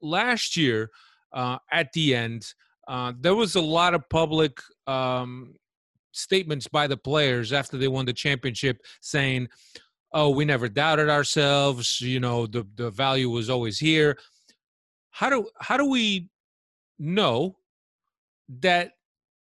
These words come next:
when Rui Vitória was, was, uh, was sacked, the players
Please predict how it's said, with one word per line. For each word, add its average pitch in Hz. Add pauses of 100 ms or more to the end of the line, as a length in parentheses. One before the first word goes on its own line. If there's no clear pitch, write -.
(320)
when 160
Rui 170
Vitória 202
was, 160 (100)
was, 143
uh, 131
was 127
sacked, 131 (480)
the 120
players 196